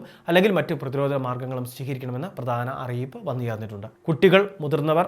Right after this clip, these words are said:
അതോടൊപ്പം തന്നെ വയോധികർ ഉൾപ്പെടെയുള്ളവർ, ഇനി അതോടൊപ്പം തന്നെ മറ്റേതെങ്കിലുമൊക്കെ രോഗാവസ്ഥകൾ മൂലം ക്ലേശിക്കുന്നവരുണ്ടെങ്കിൽ ഈ ഒരു വിഭാഗങ്ങൾക്ക് പ്രത്യേക സംരക്ഷണം, അതോടൊപ്പം തന്നെ കരുതലും ആവശ്യമാണ്. മൂന്നാമത്തെ മറ്റൊരു പ്രധാനപ്പെട്ട അറിയിപ്പ്, കേന്ദ്ര സർക്കാരിൻ്റെ രണ്ടായിരം രൂപ കിസാൻ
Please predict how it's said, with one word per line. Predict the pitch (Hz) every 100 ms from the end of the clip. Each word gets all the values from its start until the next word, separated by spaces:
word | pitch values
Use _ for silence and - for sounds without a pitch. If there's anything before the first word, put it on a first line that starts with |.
| -
അതോടൊപ്പം | 139 151 143 143
തന്നെ | 131 120
വയോധികർ | 120 143 147 151 143
ഉൾപ്പെടെയുള്ളവർ, | 127 131 123 110 - _ 185
ഇനി | 208
അതോടൊപ്പം | 196 180
തന്നെ | 180 165
മറ്റേതെങ്കിലുമൊക്കെ | 139 175 160 151 143 160 139
രോഗാവസ്ഥകൾ | 127 135 143 139 147 139 135
മൂലം | 131 127
ക്ലേശിക്കുന്നവരുണ്ടെങ്കിൽ | 127 120 139 135 127 120 120 117 151 - 196
ഈ | 240
ഒരു | 196 143
വിഭാഗങ്ങൾക്ക് | 127 147 147 131 120
പ്രത്യേക | 127 143 135 135
സംരക്ഷണം, | 123 120 123 156 190
അതോടൊപ്പം | 156 180 208 147
തന്നെ | 131 127
കരുതലും | 127 123 147 233 -
ആവശ്യമാണ്. | 117 113 101 101 98 -
മൂന്നാമത്തെ | 202 214 214 214 214
മറ്റൊരു | 170 170 165
പ്രധാനപ്പെട്ട | 151 147 143 143 147 147
അറിയിപ്പ്, | 131 131 139 139
കേന്ദ്ര | 147 139 160 156
സർക്കാരിൻ്റെ | 147 143 139 143 131
രണ്ടായിരം | 123 139 143 139 120
രൂപ | 110 -
കിസാൻ | 127 151 151